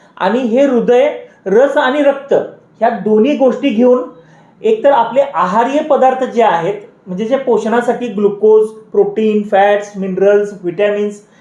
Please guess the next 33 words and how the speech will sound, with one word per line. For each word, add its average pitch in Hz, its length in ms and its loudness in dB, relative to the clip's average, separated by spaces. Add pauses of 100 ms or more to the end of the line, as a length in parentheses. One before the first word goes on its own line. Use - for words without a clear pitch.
(140)
हे 269 80 0
सगळे 240 400 2
गोष्टी 220 580 -4 (360)
आणि 240 240 0
रक्त 262 340 0 (300)
जो 226 200 2
धातू 208 300 -2
आहे 196 300 0 (340)
तर 254 60 -2
तो 285 260 0
काय 302 160 4
करतो, 294 240 0
ऑक्सिजन 285 540 0
घेतो, 214 260 -4 (560)
हिमोग्लोबिन 254 480 2
हा 262 140 0 (140)
ऑक्सिजन 269 440 -2
घेतो - 480 -4 (320)
आणि 214 160 -2
ह्या 262 160 2
सगळ्या 247 420 0
गोष्टी 294 300 -4
प्रत्येक 311 520 -4
पेशीला, 269 440 0 (400)
आपल्या 262 280 0 (100)
शरीरातल्या 262 360 -2
सगळ्या 226 460 -2
पेशींना 269 480 -4 (580)
हे 294 240 -4
तो 302 60 -2
पुरवठा 247 420 0
करत 190 260 -2
असतो. - 380 -10